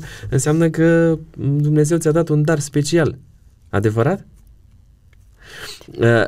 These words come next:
cum îl percepeai tu pe Dumnezeu când erai, uh, mai mic? Îți mai amintești?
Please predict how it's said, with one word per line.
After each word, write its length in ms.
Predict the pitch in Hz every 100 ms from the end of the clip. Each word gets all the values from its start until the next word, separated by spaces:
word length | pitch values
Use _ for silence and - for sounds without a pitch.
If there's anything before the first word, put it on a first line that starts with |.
| - - _ - -
cum 160 | - 240
îl 360 | 156 120 113 98
percepeai 720 | 113 101 - 104 - 117 95
tu 160 | 104
pe 140 | 85 90
Dumnezeu 500 | 85 85 85 85 80
când 180 | 82 80
erai, 400 | 80 78 76 73
uh, 60 | 67
mai 200 | 80 78
mic? 180 | 78 - - -
Îți 160 | 78 82
mai 80 |
amintești? 540 | 76 73 76 135 -